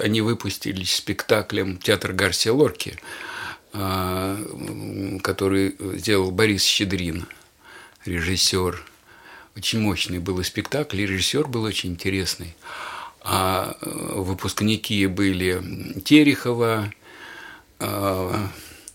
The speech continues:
был Саша Леньков, а, ну, множество, множество замечательных ребят, которые,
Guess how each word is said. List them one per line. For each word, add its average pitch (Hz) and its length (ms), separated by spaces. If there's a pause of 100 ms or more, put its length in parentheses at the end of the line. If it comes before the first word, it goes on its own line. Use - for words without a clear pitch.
(440)
был 98 500 (200)
Саша 139 420
Леньков, 113 760 (1040)
а, 110 60 (600)
ну, - 1160
множество, 131 960
множество 95 540
замечательных 92 680
ребят, 95 400
которые, 90 520